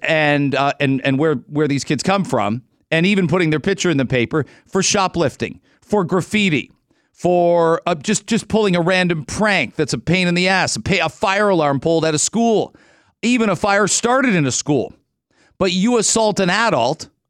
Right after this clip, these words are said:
you've lost the right to not be embarrassed. Your parents have lost the right not to be completely and utterly embarrassed. And this goes back to what we were talking about last week with who decides what information gets released and what doesn't.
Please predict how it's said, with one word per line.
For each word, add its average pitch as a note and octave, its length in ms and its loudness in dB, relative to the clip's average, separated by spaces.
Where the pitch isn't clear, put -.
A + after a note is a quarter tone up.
you've F3 300 -2
lost F#3+ 380 0
the A3+ 120 -2
right D3 360 0
to G#3 120 -2
not D3 220 0
be F#3+ 140 0
embarrassed. A3 640 0
Your F#3 220 2
parents A#3+ 460 0
have E3+ 180 0
lost C#3 360 0
the D3+ 80 0
right A#2+ 340 0
not G#3+ 340 0
to F#3+ 80 0
be F3+ 160 0
completely A3 680 0
and C#3+ 80 2
utterly G#2+ 320 -2
embarrassed. G2+ 640 -6
And F3 120 2
this F#3+ 140 0
goes F#3+ 240 -2
back C#3 320 -4
to G#3 100 -2
what G3 140 2
we F#3+ 140 2
were F#3+ 80 0
talking E3 320 -2
about E3 160 0
last C#3+ 320 0
week C#3 280 -4
with C#3+ 340 0
who F#3+ 240 0
decides D#3+ 760 0
what E3 320 0
information D#3 600 0
gets D3 220 -2
released C3+ 400 -2
and B2+ 140 0
what A#2 180 0
doesn't. G#2 400 -4